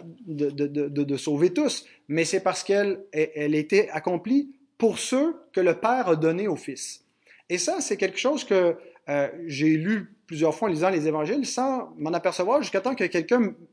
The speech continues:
m'aide à, à, à voir ce que Jésus enseignait. Euh, la Bible enseigne clairement que Jésus est venu racheter exclusivement ceux que le Père lui a donnés. Par exemple, dans Jean six, au verset trente-sept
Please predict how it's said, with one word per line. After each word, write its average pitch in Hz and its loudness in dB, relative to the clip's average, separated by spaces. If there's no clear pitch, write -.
m'aide 202 2
à, 190 6
à, 160 2
à 156 0
voir 196 2
ce - -6
que 170 2
Jésus 156 2
enseignait. 196 -2
Euh, 143 0
la 160 2
Bible 254 2
enseigne 196 0
clairement 180 0
que 175 4
Jésus 185 2
est 180 8
venu 214 6
racheter 214 0
exclusivement 247 4
ceux 226 0
que 226 -8
le 165 4
Père 196 2
lui 165 2
a 151 6
donnés. 131 0
Par 202 2
exemple, 214 4
dans 165 2
Jean 214 -2
six, - -4
au 147 -2
verset 156 -2
trente-sept 156 -10